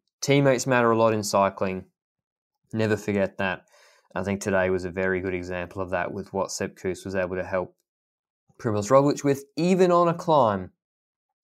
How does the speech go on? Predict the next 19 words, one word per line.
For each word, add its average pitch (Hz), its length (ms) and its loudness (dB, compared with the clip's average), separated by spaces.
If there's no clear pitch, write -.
where 95 560 -2
theoretically 113 760 2
drafting 90 680 -6
doesn't 98 360 -2
matter. 90 500 -8
But 95 180 -4
they've 92 220 -6
done 113 220 0
studies, 107 580 -2
I 107 60 -4
don't 98 120 -4
know 98 100 -6
who 98 100 -4
they 95 220 -2
are, 92 160 0
but 95 140 -6
I 92 80 -2
read 90 300 -2
one 87 380 -6